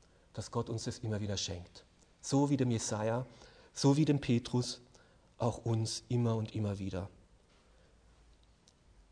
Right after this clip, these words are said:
Denn Gott handelt mit Menschen und gebraucht Menschen und baut Menschen ein in sein Reich, die eine Ahnung bekommen haben von seiner Herrlichkeit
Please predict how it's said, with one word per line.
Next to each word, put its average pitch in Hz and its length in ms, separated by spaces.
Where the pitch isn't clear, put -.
Denn 131 120
Gott 139 360
handelt 147 500
mit 131 140
Menschen 113 540
und 127 120
gebraucht 143 600
Menschen 120 480
und 135 180
baut 185 320
Menschen 156 300
ein 156 300
in 143 160
sein 147 360
Reich, 120 500
die 151 280
eine 127 300
Ahnung 175 380
bekommen 147 380
haben 127 120
von 127 160
seiner 120 240
Herrlichkeit 107 680